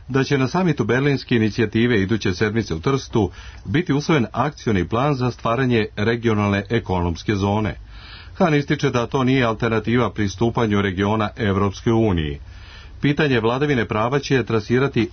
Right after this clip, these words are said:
ukupni tempo pregovora o pristupanju Srbije i drugih zemalja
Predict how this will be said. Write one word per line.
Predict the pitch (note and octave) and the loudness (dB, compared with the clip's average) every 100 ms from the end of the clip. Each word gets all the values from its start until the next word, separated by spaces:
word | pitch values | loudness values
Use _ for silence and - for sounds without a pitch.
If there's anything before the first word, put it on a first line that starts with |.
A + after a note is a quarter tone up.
| - | 0
ukupni | D3 D#3 D3 G2+ | 0 0 0 0
tempo | F2 A#2 A#2+ F2+ | 0 0 0 -2
pregovora | A2 A#2 B2+ C#3+ | 0 0 2 2
o | C3 | 2
pristupanju | A#2+ G2+ B2 B2 G#2+ | 0 0 -2 0 0
Srbije | E2 - B2+ C#3 | 0 0 0 2
i | F#2+ | 2
drugih | G#2+ C3 | 2 0
zemalja | A2 A2 G#2 A2 G#2+ | 2 2 2 0 -2